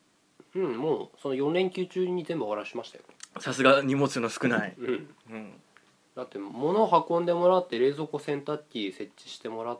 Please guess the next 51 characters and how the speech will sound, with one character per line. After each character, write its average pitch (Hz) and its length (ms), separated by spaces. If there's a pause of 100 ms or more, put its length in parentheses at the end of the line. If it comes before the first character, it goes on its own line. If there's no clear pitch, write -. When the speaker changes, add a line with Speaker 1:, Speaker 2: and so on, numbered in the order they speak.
Speaker 1:
た 98 140
ら、 82 220 (360)
あ 113 100
と 107 220
は 80 240 (260)
パ 107 140
ソ 113 140
コ 110 140
ン 110 40
用 107 140
の 107 100
テ 113 160
ー 104 80
ブ 104 80
ル 104 100
組 107 260
み - 0
立 104 260
て - 0
て、 - 280 (220)
Speaker 2:
う 120 40
ん。 117 260 (480)
Speaker 1:
そ 104 80
こ 101 160
に 95 100
物 101 220
を 95 80
置 85 100
い - 20
て - 60
本 104 220
棚 98 140
詰 85 220
め - 60
て - 60
終 92 200
了 85 120
で 85 80
す。 - 120 (340)
Speaker 2:
<laughs> - 1160
全 214 260
然 254 160
荷 254 120
物 254 240
ね 135 120
え - 40
じ - 80
ゃ 113 40
ね 110 120
え 107 80
か。 - 80